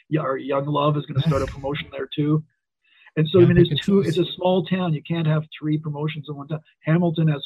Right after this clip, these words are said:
Speaker 1: four thousand promotions. Um, down in Saint Catharines Way, there's a couple, and then they compete against each other. So it's just, it's, it's tough. And, and, and I want guys to work. I mean, it's the only way you get better. And of course, we can't go down to the States. So, um, the, the only other option is going to Quebec and those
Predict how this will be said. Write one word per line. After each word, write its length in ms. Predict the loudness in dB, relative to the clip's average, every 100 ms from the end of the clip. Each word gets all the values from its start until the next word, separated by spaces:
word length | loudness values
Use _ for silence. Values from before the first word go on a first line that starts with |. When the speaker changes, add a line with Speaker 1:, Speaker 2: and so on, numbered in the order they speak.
| -6
Speaker 1:
four 180 | -6 -4
thousand 380 | -2 0 0
promotions. 600 | -2 -2 -2 -2 -4 -6 -8 _ _ _ _ _ _
Um, 520 | -10 -8 -10 -12 -10
down 180 | -4 -2
in 60 | -4
Saint 180 | -6 -10 -6
Catharines 400 | -4 -2 -2 -4
Way, 160 | -4
there's 180 | -4 -6
a 220 | -12 -10
couple, 320 | -8 -4 -6 -6 _ _
and 80 | -4
then 100 | -2
they 120 | -2
compete 320 | -2 -2 0
against 340 | 0 0 -2 -4
each 140 | -6
other. 300 | -4 -2 -4 -8
So 160 | -10
it's 120 | -10 -12
just, 120 | -16 -12
it's, 140 | -8
it's 160 | -8 -8 -6
tough. 180 | -4 -4
And, 140 | -6 -6
and, 120 | -8 -4
and 100 | -2
I 120 | 0
want 240 | 0 -2
guys 220 | -2 -4 -4
to 60 |
work. 260 | -10 -10 -8 -4
I 60 |
mean, 100 | -2
it's 80 | -2
the 80 | -2
only 100 | 0
way 140 | 0
you 100 | 0
get 140 | -4 -12
better. 180 | -12 -12
And 80 | -12
of 60 | -8
course, 180 | -8 -8
we 80 | -10
can't 240 | -10 -10
go 80 | -10
down 140 | -14
to 40 | -18
the 260 | _ -10
States. 200 | -8 -8 -14
So, 160 | -18 -18 _ _ _ _ -16
um, 340 | -12 -10 -12 -18 _ _ _ _ _ -20
the, 180 | -20 -12
the 80 | -6
only 160 | -4 -4
other 180 | -4
option 260 | -4 -6 -10
is 60 | -16
going 100 | -18
to 80 | -16
Quebec 360 | -18 -10 -10 -10
and 80 | -18
those 160 | -20